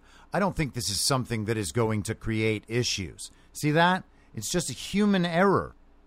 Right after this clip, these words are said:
The charges were released before the grand jury had a chance to vote on them, but it's just one of those things that happens in this modern online world. They note that the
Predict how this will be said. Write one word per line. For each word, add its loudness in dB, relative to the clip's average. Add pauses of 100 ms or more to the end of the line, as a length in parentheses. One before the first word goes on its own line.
The 0
charges 0 (160)
were 4
released 0 (160)
before 0
the -2
grand 0
jury -2
had 0
a -2
chance -4
to -4
vote 0
on 2
them, -4 (380)
but 4
it's -2
just 0
one 2
of 2
those 2
things 0
that 0
happens -2 (260)
in 2
this 0
modern 2 (180)
online 2
world. 0 (320)
They 2
note 2
that -2
the -4